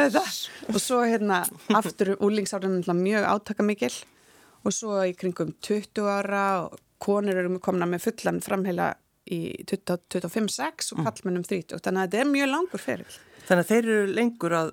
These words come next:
Speaker 1: Þeir eru
Speaker 2: þro-,
Speaker 1: lengur
Speaker 2: þroska
Speaker 1: að,
Speaker 2: framheila.
Speaker 1: já.
Speaker 2: Já, skýrir
Speaker 1: Og, og,
Speaker 2: ýmislegt.
Speaker 1: hérna, skýrir ýmislegt.
Speaker 2: Já.
Speaker 1: Og, hérna, þetta var algjörlega fascinating ef ég má sletta.
Speaker 2: Já.
Speaker 1: Og mér fannst, sko, þegar ég fór og ákvað, og það var nú eiginlega Gísla Martin að kenna, hann dregur mig inn í þetta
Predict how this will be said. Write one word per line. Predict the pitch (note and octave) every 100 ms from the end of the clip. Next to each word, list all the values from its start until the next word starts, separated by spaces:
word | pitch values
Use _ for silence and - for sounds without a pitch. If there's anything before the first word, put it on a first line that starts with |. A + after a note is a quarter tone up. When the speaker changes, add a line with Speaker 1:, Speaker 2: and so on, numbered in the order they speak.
| -
Speaker 1:
Þeir | A3+
eru | G#3
Speaker 2:
þro-, | A3+
Speaker 1:
lengur | A3+ G#3
Speaker 2:
þroska | G3 G3
Speaker 1:
að, | E3+
Speaker 2:
framheila. | F3+ D#3 A#2+
Speaker 1:
já. | G#3+ F#2+ G#3 -
Speaker 2:
Já, | D3+ D#3+ - _ _ _
skýrir | - A3 F#3+ F3
Speaker 1:
Og, |
og, | A3
Speaker 2:
ýmislegt. | G#3 G3
Speaker 1:
hérna, | G#3+ G#3 G3 _ _ -
skýrir | - - C#4 D4 C4
ýmislegt. | B3 - D#3 -
Speaker 2:
Já. | E3+ - - - - - - _ G#3+
Speaker 1:
Og, | G3+ G3 G3 - _ _
hérna, | G3+ G3+ G3 F#3+ F#3+ - - _ -
þetta | B3+ B3+ - C4+
var | B3+ C4 -
algjörlega | C4+ C#4+ - A#3 G#3+
fascinating | A3+ - - F#3 E3+ F#3
ef | F3+
ég | F#3
má | F3+
sletta. | - F3 - F3+
Speaker 2:
Já. | D#3 - - - -
Speaker 1:
Og | F#3+
mér | G3+
fannst, | G3 B3 - -
sko, | - - A3 G#3+ - - -
þegar | A3
ég | G#3+ G#3
fór | A#3 B3+ B3+ -
og | G#3+ - B3 C4+
ákvað, | - G#3+ G3+
og | F#3+
það | G3
var | G3+
nú | G3 - - _ _ _ - -
eiginlega | - - - F2
Gísla | G3+ G3
Martin | F#3+ -
að | G3
kenna, | - G3+
hann | F3+ F3
dregur | G3 G3+ F#3+
mig | G3
inn | A#3
í | F3
þetta | E3 E3+